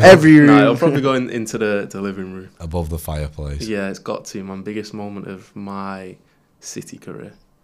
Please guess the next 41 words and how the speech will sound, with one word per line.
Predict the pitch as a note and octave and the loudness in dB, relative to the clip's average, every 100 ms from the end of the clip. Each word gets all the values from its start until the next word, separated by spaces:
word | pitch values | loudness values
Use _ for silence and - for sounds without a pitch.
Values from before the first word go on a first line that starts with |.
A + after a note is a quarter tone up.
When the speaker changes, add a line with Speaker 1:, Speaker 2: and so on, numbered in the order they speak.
| _ | _
Speaker 3:
<laughs> | _ _ _ | _ _ _
My | B2+ G#2+ A2+ | -2 0 2
City | - - A#2+ A2+ | 0 -2 -4 -6
career. | - G#2 | -6 -2
Speaker 2:
My | G2+ F#3+ | 0 0
City | F3 - F3 | -2 -2 -4
Speaker 1:
<laughs> | - | -6
Speaker 2:
career. | G2 - - - _ - | -10 -12 -16 -20 _ -12
It's | - | -4
obviously | G#2+ G2+ G2 | -4 -2 -4
as | G2 | -4
big | A2 G#2+ | -4 -4
as | G2 F#2+ | -4 -6
one, | F#2+ F#2+ | -10 -10
but, | F#2 F#2+ | -10 -12
mm, | - G2 F#2+ - _ _ - | -12 -16 -18 -20 _ _ -12
not | A2 | -10
in | G#2 | -8
my | G2+ G2 | -8 -8
lifetime. | G2 G2 - F#2+ G2 _ _ _ _ _ _ D2+ | -8 -10 -14 -18 -18 _ _ _ _ _ _ -18
Speaker 3:
Yeah, | C#2+ | -14
that's | C#2+ | -16
a | |
good | D2 C#2+ | -16 -14
shout. | - - - | -10 -10 -6
Speaker 1:
Yeah, | A#2+ A2+ | -4 -4
it's | A2 A2 | -4 -8
a, | A2 | -8
that's | A2 A2 | -8 -10
a | G#2+ | -10
good | G#2+ G2+ | -14 -14
shout. | G#2+ G#2+ G#2+ - _ _ | -14 -14 -16 -20 _ _
Speaker 2:
And | A2+ | -10
then, | A#2 A2 G#2+ G#2+ | -6 -6 -8 -10
what | B2+ | -8
was | A#2 A2+ | -8 -10
the | G#2 | -12
other | F#2+ | -12
one? | F#2+ | -12
To | F#2+ | -10
sell. | - C#3+ B2+ - | -8 -6 -8 -12